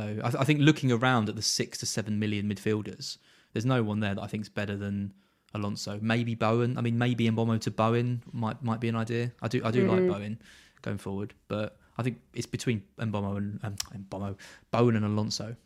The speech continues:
Speaker 1: They're the, they're the two best options at that price. I think
Speaker 2: I'd
Speaker 1: Duffy
Speaker 2: get
Speaker 1: to, I think,
Speaker 2: Alonso.
Speaker 1: uh, I, I think Duffy to Alonso is, is the
Speaker 2: Yeah.
Speaker 1: one. Uh, got another one. Loads of super chats coming in. Keep 'em coming. Uh, Unai Gupta,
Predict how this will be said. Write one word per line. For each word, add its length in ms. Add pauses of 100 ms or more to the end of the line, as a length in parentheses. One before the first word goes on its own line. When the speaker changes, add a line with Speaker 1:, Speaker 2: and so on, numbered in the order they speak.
Speaker 1:
They're 100
the, 60
they're 120
the 80
two 160
best 180
options 300
at 60
that 100
price. 280 (680)
I 80
think 140
Speaker 2:
I'd 80
Speaker 1:
Duffy 120
Speaker 2:
get 120
Speaker 1:
to, 60
I 40
think, 140
Speaker 2:
Alonso. 200
Speaker 1:
uh, 180 (160)
I, 40
I 40
think 160
Duffy 200
to 100
Alonso 300
is, 220 (560)
is 140
the 60
Speaker 2:
Yeah. 100
Speaker 1:
one. 160 (420)
Uh, 380
got 180
another 180
one. 320
Loads 120
of 100
super 160
chats 120
coming 260
in. 80
Keep 180
'em 60
coming. 380 (120)
Uh, 280
Unai 380
Gupta, 420